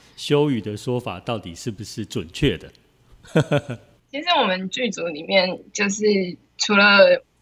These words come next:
Speaker 2: 呃，摄影，就是我之外， <clears throat> 然后，呃，还有制片跟美术，然后造型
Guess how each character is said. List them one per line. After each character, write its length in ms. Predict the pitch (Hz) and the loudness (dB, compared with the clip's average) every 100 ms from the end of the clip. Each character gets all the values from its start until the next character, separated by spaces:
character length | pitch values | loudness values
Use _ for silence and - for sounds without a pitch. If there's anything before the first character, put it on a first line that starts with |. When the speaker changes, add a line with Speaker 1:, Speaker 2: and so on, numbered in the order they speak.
| _ | _
Speaker 2:
呃， 440 | - 185 165 131 233 | -2 0 0 -4 -6
摄 320 | - - 185 | 0 4 4
影， 220 | 175 - | 2 -6
就 120 | 202 | -4
是 60 | 202 | 0
我 220 | 202 190 | 4 4
之 180 | - 180 | 2 -8
外， 240 | 185 196 208 - - - - | -2 0 0 -2 -8 -8 -2
<clears throat> 400 | - 269 214 196 | 4 4 4 0
然 100 | 196 | 2
后， 360 | 214 208 202 202 - - _ - | 6 6 6 2 -10 -20 _ 0
呃， 240 | 185 180 | 2 2
还 160 | 196 202 | 2 2
有 80 | 185 - | 2 -6
制 140 | 247 | -10
片 420 | 202 - 220 180 - | -8 -2 0 0 -4
跟 280 | 196 190 180 | -2 0 0
美 280 | 190 175 - | -2 -4 -4
术， 400 | - - - 143 - - _ _ _ _ _ _ | -6 -10 -6 -6 -6 -8 _ _ _ _ _ _
然 120 | 190 - | -10 -6
后 120 | 101 | -6
造 160 | - 202 - - | 0 0 0 -12
型 100 | - | -20